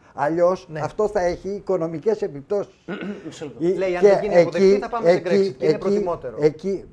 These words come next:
Speaker 2: Δεν το
Speaker 1: μα
Speaker 2: ακούει ο
Speaker 1: σας
Speaker 2: κόσμος
Speaker 1: λέω
Speaker 2: αυτό.
Speaker 1: ότι αυτό το ξέρει ότι, ότι δεν υπάρχει καμία πιθανότητα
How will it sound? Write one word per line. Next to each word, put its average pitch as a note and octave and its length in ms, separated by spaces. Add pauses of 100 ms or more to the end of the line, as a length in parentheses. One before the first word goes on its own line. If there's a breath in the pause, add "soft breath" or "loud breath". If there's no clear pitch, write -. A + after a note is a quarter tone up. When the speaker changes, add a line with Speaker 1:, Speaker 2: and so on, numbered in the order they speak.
(200)
Speaker 2:
Δεν E3 140
το D3+ 220
Speaker 1:
μα F#3 80
Speaker 2:
ακούει C#3+ 140
ο C#3+ 40
Speaker 1:
σας F#3+ 100
Speaker 2:
κόσμος A3+ 180
Speaker 1:
λέω B3 160
Speaker 2:
αυτό. F3 120
Speaker 1:
ότι F3+ 180
αυτό F3 500 (100)
το F3 120
ξέρει C4 400
ότι, C#3 500
ότι C#3 280
δεν G3+ 240
υπάρχει G#3+ 340
καμία G3+ 320
πιθανότητα C#3 680